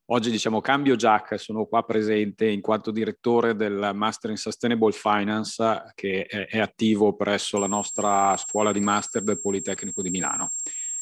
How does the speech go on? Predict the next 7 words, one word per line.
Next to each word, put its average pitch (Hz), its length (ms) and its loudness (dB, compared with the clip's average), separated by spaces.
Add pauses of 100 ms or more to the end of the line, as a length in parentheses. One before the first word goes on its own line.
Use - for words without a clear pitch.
(200)
Se - 180 -4
possiamo 139 600 4
far 127 260 -2
partire 120 920 2 (460)
le, 101 360 -4
le 107 200 -4
slide. 143 720 2